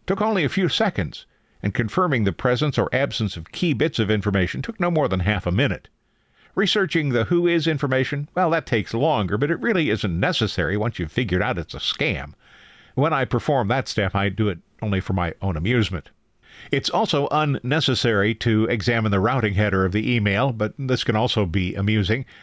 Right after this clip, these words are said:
The message I'm talking about started with an unknown sender with an I P address of twenty-three dot eighty-two dot one twenty-eight dot one fifty-three.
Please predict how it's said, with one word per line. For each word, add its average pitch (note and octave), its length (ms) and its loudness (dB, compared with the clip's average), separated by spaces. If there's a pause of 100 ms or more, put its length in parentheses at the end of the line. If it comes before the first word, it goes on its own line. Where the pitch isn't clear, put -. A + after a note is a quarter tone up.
(260)
The C#3 60 -2
message E3+ 340 0
I'm B2+ 140 -2
talking B2 420 0
about G#2 320 0
started B2 440 2
with A2+ 200 2
an G#2+ 200 0
unknown C#3 500 2
sender B2 400 2
with A#2+ 140 0
an G#2+ 40 2
I D3 140 0
P C3 220 0
address A2+ 340 0
of F2+ 100 -4
twenty-three C#3+ 520 0
dot G#2 200 2
eighty-two A#2 540 0
dot G2+ 180 2
one G#2 200 0
twenty-eight G2+ 440 0
dot G2 200 0
one G2 180 0
fifty-three. G2+ 720 -2